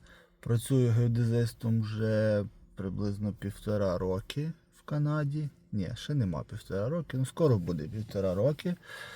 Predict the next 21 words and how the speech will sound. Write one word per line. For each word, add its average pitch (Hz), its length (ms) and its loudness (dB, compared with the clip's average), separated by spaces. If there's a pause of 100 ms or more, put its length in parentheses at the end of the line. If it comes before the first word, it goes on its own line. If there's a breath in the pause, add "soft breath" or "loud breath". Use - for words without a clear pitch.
(540 loud breath)
як 147 200 0
я 170 100 8
працюю 160 460 4
геодезистом 139 760 4
в 127 80 0
Канаді, 151 880 6
і 131 100 6
в 113 100 4
мене 123 260 8
в 110 100 4
Україні 117 540 4
був 131 460 4 (360 loud breath)
досвід 117 560 2
роботи 117 460 4
геодезистом 110 1120 0 (460)
приблизно 110 560 0
п'ять 92 440 -2
років. 110 540 -2 (840 loud breath)
І 110 680 4
я 98 200 4
хочу 101 840 -2